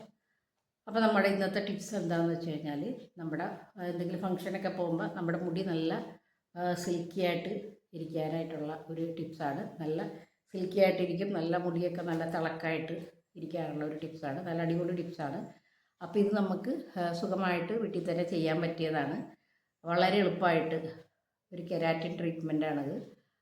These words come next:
അപ്പം <clears throat> അതിനെക്കുറിച്ചുള്ളൊരു, ആ, വീഡിയോ ആണ് നിങ്ങൾക്കായിട്ട് ഷെയർ ചെയ്യുന്നത്. അപ്പോൾ എല്ലാവരും ഇതൊന്ന് ട്രൈ ചെയ്ത് നോക്കണം. പിന്നെ, ആ, എന്താ പറയുക, എല്ലാവരും ഒന്ന് ലൈക്ക് ചെയ്തേക്കണം,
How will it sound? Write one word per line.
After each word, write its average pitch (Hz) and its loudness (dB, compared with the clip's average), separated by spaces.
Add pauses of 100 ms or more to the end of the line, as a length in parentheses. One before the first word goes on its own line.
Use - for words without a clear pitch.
(200)
അപ്പം 190 -2 (240)
<clears throat> 226 10 (180)
അതിനെക്കുറിച്ചുള്ളൊരു, 180 2 (200)
ആ, 165 4 (180)
വീഡിയോ 170 6
ആണ് 165 6 (280)
നിങ്ങൾക്കായിട്ട് 151 0
ഷെയർ 147 -4
ചെയ്യുന്നത്. 147 -2 (480)
അപ്പോൾ - -2
എല്ലാവരും 175 6
ഇതൊന്ന് 170 4 (160)
ട്രൈ 151 2
ചെയ്ത് 160 4
നോക്കണം. 160 0 (260)
പിന്നെ, 160 -6 (520)
ആ, 165 -2 (920)
എന്താ 151 2
പറയുക, 160 2 (520)
എല്ലാവരും 170 4
ഒന്ന് 175 2
ലൈക്ക് 151 2
ചെയ്തേക്കണം, 165 0